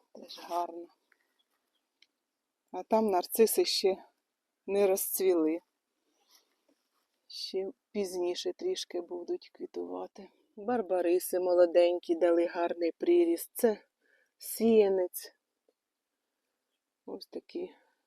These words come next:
червоний, гарненький. А це барбарис субер сорбет. Теж так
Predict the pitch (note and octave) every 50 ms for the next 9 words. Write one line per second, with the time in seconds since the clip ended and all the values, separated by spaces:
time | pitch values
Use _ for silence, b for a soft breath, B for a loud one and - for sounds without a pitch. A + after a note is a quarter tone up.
0 | _ _ _ _ _ - - F3+ F3 E3+ E3+ F#3 G3 G#3 G3 F#3 F3+ - - E3+
1 | F3 E3+ E3 E3 E3 E3 E3+ E3+ - - - E3+ - - G3 F#3+ - C4+ C4+ G#3
2 | F#3+ F#3+ F#3 D#3+ F#3 F3+ F3+ G3 A3+ - - - - G#3+ G3 F#3 G3 G3+ G#3 -
3 | - - - - E3 D#3+ D#3+ D#3+ D#3+ D3+ D#3 D#3 - - - - _ _ _ _
4 | _ _ _ _ _ _ _ _ _ _ _ _ _ _ _ _ _ _ _ -
5 | D#3 D#3 D#3+ - - - - - - _ _